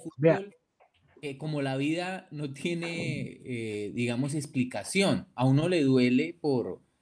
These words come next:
Speaker 2: pues, porque lo más lógico y obvio era clasificar. Millonarios,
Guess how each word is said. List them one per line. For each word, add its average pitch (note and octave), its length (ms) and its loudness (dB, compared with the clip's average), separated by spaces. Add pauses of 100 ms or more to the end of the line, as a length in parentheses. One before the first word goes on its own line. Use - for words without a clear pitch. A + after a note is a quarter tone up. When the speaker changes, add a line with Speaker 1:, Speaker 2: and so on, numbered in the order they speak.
(160)
Speaker 2:
pues, B2+ 140 0
porque B2 340 0
lo B2 100 8
más A#2+ 380 4
lógico E3 520 8
y B2+ 120 8
obvio B2 320 4
era C3 180 0
clasificar. G#2+ 760 -4
Millonarios, G#2 680 -4